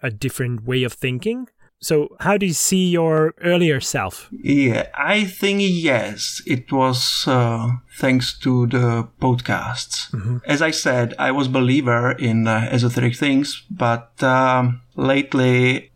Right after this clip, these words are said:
Speaker 2: I had doubts, but I want to believe because, you know, magical thinking.
Speaker 1: Yeah.
Speaker 2: But, um, it was not working.
Speaker 1: Mm-hmm.
Speaker 2: And the podcast showed me skeptical world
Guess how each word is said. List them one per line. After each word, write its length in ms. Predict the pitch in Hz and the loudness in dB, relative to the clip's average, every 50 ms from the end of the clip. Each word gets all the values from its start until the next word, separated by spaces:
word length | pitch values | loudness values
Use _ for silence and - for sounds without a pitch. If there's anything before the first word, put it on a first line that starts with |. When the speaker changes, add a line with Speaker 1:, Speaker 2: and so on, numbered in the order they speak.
| _ | _
Speaker 2:
I 420 | - 131 127 120 120 120 117 120 123 | -4 -2 0 2 2 2 2 2 2
had 260 | 120 127 127 123 120 | 2 2 2 2 0
doubts, 800 | 117 123 120 113 113 127 127 123 - - - - - - - - - _ | 0 2 2 2 0 0 -2 -4 -6 -4 -4 -4 -4 -6 -8 -12 -18 _
but 540 | - - 131 117 117 113 113 110 - - - - | -10 -6 -2 0 0 0 0 -2 -4 -10 -10 -4
I 440 | 147 127 120 120 117 117 120 120 123 - | -2 0 2 2 2 2 0 -2 -2 -2
want 600 | 143 135 139 147 165 165 165 165 151 - - _ | 0 0 2 2 2 2 0 -2 -4 -8 -16 _
to 200 | - 117 - - - - | -6 -6 -6 -6 -6 -4
believe 560 | 123 110 107 113 110 110 117 127 143 - - - - _ _ _ _ - | -2 -2 0 0 2 2 2 2 0 -2 -8 -16 -20 _ _ _ _ -4
because, 360 | 139 123 123 131 123 123 120 - | -4 -2 0 0 0 0 2 2
you 80 | 123 | 2
know, 320 | 120 120 120 120 120 123 123 | 2 4 4 4 4 4 2
magical 460 | 113 110 117 117 117 131 123 123 120 | 2 2 2 0 0 0 0 0 0
thinking. 560 | 127 131 123 123 123 139 139 147 175 185 - | 2 2 2 2 2 2 2 2 2 0 -4
Speaker 1:
Yeah. 200 | - 117 98 92 - - | -6 -8 -8 -8 -8 -4
Speaker 2:
But, 460 | 123 123 127 127 123 - - _ - | 0 2 2 2 0 -2 -6 _ 0
um, 380 | 151 147 147 147 147 143 135 - - - - | 2 4 4 4 2 -2 -4 -10 -20 -18 -6
it 140 | - 131 127 | -4 -2 0
was 160 | 147 151 131 | 0 0 0
not 140 | 175 160 - 151 | 0 0 2 0
working. 460 | 175 214 233 - - 110 101 117 - - | 0 0 0 -2 -2 -2 -2 -6 -8 -8
Speaker 1:
Mm-hmm. 240 | - 113 87 131 151 156 | -8 -6 -4 -4 -4 0
Speaker 2:
And 360 | - 123 120 120 120 120 123 123 | 2 2 2 4 4 2 2 2
the 100 | 123 120 | 2 0
podcast 760 | 123 151 175 180 - 143 131 127 120 123 127 123 - - - | 0 0 0 0 0 0 0 2 2 0 0 -2 -6 -6 -6
showed 800 | - - - - - - 139 135 131 131 127 127 127 123 123 123 - _ _ | -4 -4 -2 -2 0 0 2 2 4 4 4 4 2 0 0 -4 -8 _ _
me 640 | 135 131 131 131 131 127 127 127 131 131 131 123 - - - - - - - - | 2 2 4 4 4 4 4 4 4 2 0 -2 -6 -12 -20 -20 -20 -20 -18 -16
skeptical 480 | - - - 123 120 - 127 127 123 | -12 -4 -4 -2 0 0 0 0 2
world 600 | 117 120 123 131 143 165 196 226 233 - - - | 2 2 2 2 2 0 -2 -4 -4 -8 -14 -14